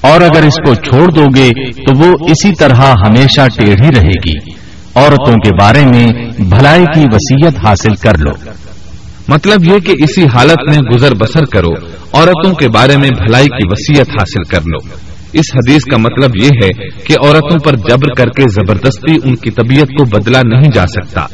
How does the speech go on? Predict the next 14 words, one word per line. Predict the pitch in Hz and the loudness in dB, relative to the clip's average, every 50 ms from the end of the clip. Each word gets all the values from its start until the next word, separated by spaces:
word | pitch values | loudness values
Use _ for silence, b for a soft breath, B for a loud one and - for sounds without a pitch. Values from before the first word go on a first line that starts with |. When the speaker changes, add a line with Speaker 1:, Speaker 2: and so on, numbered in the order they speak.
| - - B B B B B - | -16 -20 B B B B B -4
Speaker 2:
اور | - 139 147 | -2 0 0
عورت | - 135 131 131 135 151 151 135 139 151 123 | 0 0 0 2 2 2 0 0 -2 -2 -2
ذات | 117 117 139 127 117 123 | 0 0 0 0 -2 0
کو | 131 127 127 | 0 0 2
نہایت | 117 104 110 113 101 143 147 143 131 | 2 0 0 0 0 0 0 0 0
نرمی | - 98 92 107 120 127 139 143 139 131 143 143 135 - | -2 -2 -2 0 0 2 2 0 0 -2 -4 -10 -10 -8
اور | - 160 151 - - | -6 -6 -6 -4 -2
پیار | 123 120 131 131 120 120 135 | 0 0 2 2 0 -2 -2
سے | 139 85 | -4 -4
رکھو۔ | 78 - - - 123 104 - - - - - - - - - - - - - - - - - - - - - - | -4 -6 -6 -4 -4 -4 -4 -6 -12 -18 -18 -20 -20 -20 -20 -20 -20 -20 -20 -20 -20 -20 -20 -20 -20 -20 -8 -2
ان | 180 185 202 196 | 0 0 2 2
کی | - 208 | 0 0
طبیعتوں | - - 147 139 135 151 170 185 185 160 180 175 175 170 | 0 2 2 2 2 4 4 2 2 2 2 2 2 2
میں | 170 | 2